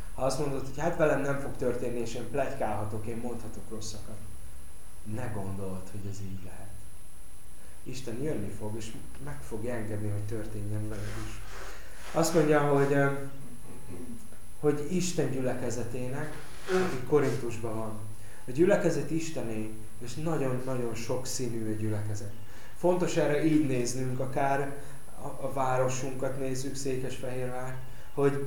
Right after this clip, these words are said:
vannak gyülekezetek, akik tudnak szolgálni ebbe az irányba, vannak, akik tudnak abba az irányba szolgálni.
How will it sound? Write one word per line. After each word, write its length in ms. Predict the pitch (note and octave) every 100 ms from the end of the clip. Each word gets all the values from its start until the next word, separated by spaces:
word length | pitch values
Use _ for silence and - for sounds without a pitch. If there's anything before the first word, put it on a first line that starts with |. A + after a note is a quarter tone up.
| -
vannak 360 | D3+ G#3 G#3 D#3
gyülekezetek, 680 | F3 E3+ E3+ D#3 D#3 D3+ -
akik 440 | - D3 C#3+ C#3 - - - - - - - -
tudnak 340 | - E3 D#3+ -
szolgálni 520 | D3+ C#3 C#3 C3 C3+
ebbe 240 | D#3 D#3
az 120 | D3+ C3+
irányba, 600 | C#3 C3+ C3+ C3 C3 C#3+
vannak, 360 | D#3 D3 -
akik 260 | - B2+ A#2+
tudnak 360 | C#3 B2+ B2 A#2+ - - - -
abba 320 | C#3 C#3+ C#3+ C#3
az 120 | C3+
irányba 340 | C3 B2+ B2+
szolgálni. 800 | - C3 B2+ B2+ B2+ B2+ C3 C3